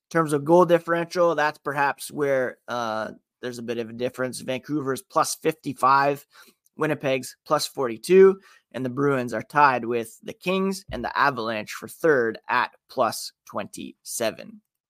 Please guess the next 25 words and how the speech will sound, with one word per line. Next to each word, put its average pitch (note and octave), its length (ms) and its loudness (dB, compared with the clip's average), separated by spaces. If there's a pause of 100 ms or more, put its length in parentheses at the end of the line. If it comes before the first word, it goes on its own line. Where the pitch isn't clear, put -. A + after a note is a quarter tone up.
(1800)
That's F#3 240 2
the A3 80 4
latest G#3 460 8
on G3+ 340 10
the F#3+ 60 8
Boston F#3 480 6
Bruins G3 400 6
here, F#3+ 260 4
friends. G3 460 2
Consider F3 400 -6
yourselves D#3 640 0
all D#3+ 200 4
caught D3+ 300 2
up D#3 400 0
on C#3+ 340 -2 (100)
all G3 180 8
the E3 100 2
latest C3 480 -6
with C3 220 -16
respect - 400 -10
to F#2+ 80 -16
Jeremy F#2+ 320 -12
Swayman's D3+ 640 -8 (480)
somewhat D3 420 -4
cantankerous C#3+ 840 -6